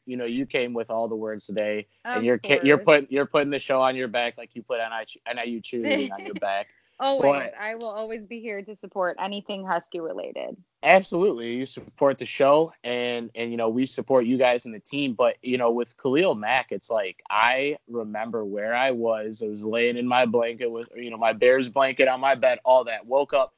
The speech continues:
Speaker 1: screaming, like, "Khalil Mack
Speaker 2: <laughs>
Speaker 1: is coming to the Bears. We're going to the playoffs." And, and all last year, you know, twenty eighteen, twenty nineteen,
Speaker 2: He, he,
Speaker 1: he's,
Speaker 2: yeah, he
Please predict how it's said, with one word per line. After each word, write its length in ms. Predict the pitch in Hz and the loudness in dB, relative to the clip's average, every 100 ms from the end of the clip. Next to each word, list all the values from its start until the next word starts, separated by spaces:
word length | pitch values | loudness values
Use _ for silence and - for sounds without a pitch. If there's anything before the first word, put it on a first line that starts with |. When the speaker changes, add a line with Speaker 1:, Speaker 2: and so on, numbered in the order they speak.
| _ | _
Speaker 1:
screaming, 600 | - - 175 196 160 90 | -20 -6 0 2 0 -8
like, 280 | 104 131 117 _ _ - | -4 -4 -4 _ _ -4
"Khalil 340 | 165 165 247 | 4 8 8
Mack 280 | 180 175 170 | 8 2 0
Speaker 2:
<laughs> 40 | 147 | -2
Speaker 1:
is 140 | 143 | 0
coming 320 | - 170 185 | 6 6 4
to 60 | 185 | -4
the 160 | 175 170 | -6 0
Bears. 420 | 165 160 156 - - - | 2 2 -2 -10 -20 -4
We're 160 | 147 | -2
going 300 | 156 185 185 | 2 0 -2
to 40 | 180 | -6
the 120 | 156 | -8
playoffs." 480 | - 156 151 147 - | -4 -2 0 -2 -4
And, 160 | 120 110 _ - | -10 -12 _ 0
and 100 | 147 | 6
all 160 | 208 220 | 6 6
last 300 | 185 160 165 | 0 -4 -6
year, 160 | 147 | -6
you 80 | 143 | -6
know, 120 | 131 | -8
twenty 300 | 123 175 170 | -8 -6 -4
eighteen, 340 | 165 - 165 147 | -4 -4 -8 -6
twenty 220 | 160 151 | -4 -2
nineteen, 420 | 135 127 247 226 | -4 -4 -2 -2
Speaker 2:
He, 60 | 180 | -2
he, 60 | |
Speaker 1:
he's, 160 | 214 - | -6 -2
Speaker 2:
yeah, 300 | 190 165 156 175 | 0 0 -2 -8
he 160 | 208 | -12